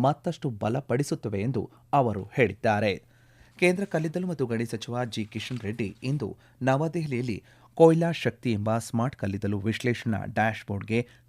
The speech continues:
ಚಾಲನೆಯನ್ನು ನೀಡಲಿದ್ದಾರೆ. ಕಲ್ಲಿದ್ದಲು ವಲಯದ ಕಾರ್ಯಾಚರಣೆಗಳ ನೈಜ ಸಮಯದ ಮೇಲ್ವಿಚಾರಣೆ ಮತ್ತು ವಿಶ್ಲೇಷಣೆಗಾಗಿ ಡ್ಯಾಶ್‌ಬೋರ್ಡ್ ಏಕೀಕೃತ ವೇದಿಕೆಯಾಗಿ ಕಾರ್ಯವನ್ನು ನಿರ್ವಹಿಸುತ್ತದೆ.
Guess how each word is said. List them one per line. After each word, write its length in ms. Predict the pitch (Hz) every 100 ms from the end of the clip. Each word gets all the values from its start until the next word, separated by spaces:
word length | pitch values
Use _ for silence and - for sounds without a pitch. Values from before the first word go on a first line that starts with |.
| -
ಚಾಲನೆಯನ್ನು 680 | 117 107 123 139 151 165
ನೀಡಲಿದ್ದಾರೆ. 680 | 170 101 95 98 104 101 - - - -
ಕಲ್ಲಿದ್ದಲು 440 | 127 113 107 107
ವಲಯದ 340 | 107 104 101 139
ಕಾರ್ಯಾಚರಣೆಗಳ 800 | - 104 101 104 104 98 98 110 120 - -
ನೈಜ 380 | 123 131 151 165 180
ಸಮಯದ 320 | 113 101 101
ಮೇಲ್ವಿಚಾರಣೆ 720 | 107 104 101 101 104 104 101
ಮತ್ತು 300 | 160 151 107
ವಿಶ್ಲೇಷಣೆಗಾಗಿ 1040 | 98 113 120 131 131 - 104 110 131 107 80
ಡ್ಯಾಶ್‌ಬೋರ್ಡ್ 580 | 101 120 123 - 117 143 - - -
ಏಕೀಕೃತ 480 | 151 156 190 - 165
ವೇದಿಕೆಯಾಗಿ 840 | 160 113 107 113 113 107 110 101 -
ಕಾರ್ಯವನ್ನು 680 | 120 123 135 113 101 101 -
ನಿರ್ವಹಿಸುತ್ತದೆ. 920 | 104 98 113 - 139 92 104 90 -